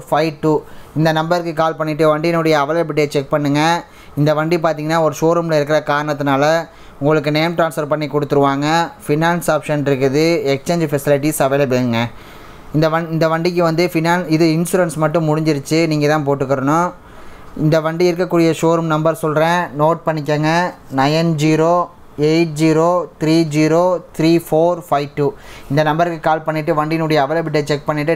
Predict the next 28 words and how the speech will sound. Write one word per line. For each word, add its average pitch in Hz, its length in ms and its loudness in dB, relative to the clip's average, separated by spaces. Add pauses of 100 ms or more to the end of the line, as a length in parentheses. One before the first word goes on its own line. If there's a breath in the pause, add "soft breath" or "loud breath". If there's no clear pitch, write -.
டைரெக்டாக 147 380 0
போய் 156 120 0 (120)
பாருங்கள். 147 580 0
வண்டி 156 280 0
உங்களுக்கு 139 280 -2
பிடிச்சிருந்துச்சுனாக்கும் 165 720 0 (400 loud breath)
பேசி 151 240 0
ரேட்டை 151 220 0
குறைச்சி 147 260 -4
கூட 147 180 2
வாங்கிக்கலாங்க. 123 440 -2 (880 loud breath)
பதினொன்றாவது 175 600 0
car 156 200 0
பார்த்தீங்கன்னா, 147 440 0 (200)
மாருதி 165 460 2 (160)
சுசுகி 165 420 2 (160)
Ertiga 156 440 0 (460)
V 151 200 4
D 170 60 4 (100)
I - 20 0 (100)
variant, 143 480 2 (560 loud breath)
ரெண்டாயிரத்தி 156 560 0 (140)
பதினஞ்சு 151 440 0
model. 123 240 0 (440)
இந்த 165 140 4 (100)
வண்டி 180 280 0
பார்த்தீங்கன்னா, 151 460 0 (320)
உங்களுக்கு 143 260 0